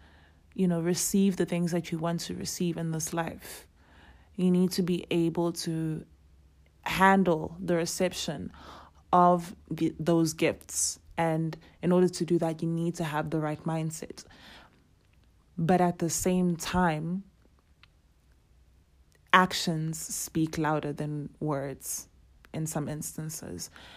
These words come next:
And it's a cliche saying, but it's a cliche for a reason. And it's like, it's like speeding up the process in a way.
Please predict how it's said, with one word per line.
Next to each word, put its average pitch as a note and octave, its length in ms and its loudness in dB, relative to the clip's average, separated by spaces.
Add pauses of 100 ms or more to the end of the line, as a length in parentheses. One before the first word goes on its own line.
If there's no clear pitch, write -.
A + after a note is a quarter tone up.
(200)
And D3+ 460 2
it's E3 180 0
a D#3+ 60 -2
cliche F#3+ 520 0
saying, E3+ 420 0
but E3+ 120 0
it's - 160 -12
a - 60 -12
cliche D#3 480 -2
for C#3+ 300 -6
a C#3 40 -6
reason. D3+ 540 -6 (920)
And D#3+ 640 0 (1120)
it's F#3 260 2
like, F3+ 380 4 (1700)
it's F3+ 120 -2
like G3 180 4
speeding G#3 640 4
up - 200 -4
the D#3+ 80 -2
process - 760 -4 (180)
in E3+ 120 0
a E3 100 0
way. - 320 -8